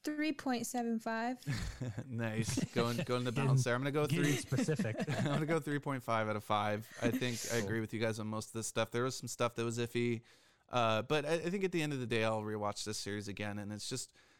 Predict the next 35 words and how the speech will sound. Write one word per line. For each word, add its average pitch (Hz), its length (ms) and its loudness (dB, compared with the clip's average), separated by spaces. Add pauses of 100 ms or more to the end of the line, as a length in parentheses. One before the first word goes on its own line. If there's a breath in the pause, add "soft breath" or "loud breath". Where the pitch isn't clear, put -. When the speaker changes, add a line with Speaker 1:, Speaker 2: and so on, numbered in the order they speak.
(180 soft breath)
Speaker 2:
I 143 60 2
feel 208 160 2
like 185 140 4
it's 147 140 -2
one 135 160 0
of 135 60 2
those 127 180 2
shows 117 320 0
you 120 80 -4
could 110 180 -4
definitely 113 420 -2
just 110 220 -6
throw 110 200 2
on 110 100 0
for 110 120 -10
background 104 640 0
or 104 100 -2
just, 107 300 -2
you 240 200 4
know, 196 180 2
Speaker 1:
Mm-hmm. 180 160 -4 (180)
Speaker 2:
just 147 220 0
to 147 60 0
have 131 220 2
something 123 340 -2
fun 123 280 0
and 110 120 -4
fluffy 113 380 0
on. 123 360 0 (360 soft breath)
Um, 110 220 0
Speaker 3:
No, 107 60 0
for 139 80 2
Speaker 2:
especially 123 100 4
Speaker 1:
Just 117 120 2
the 120 60 4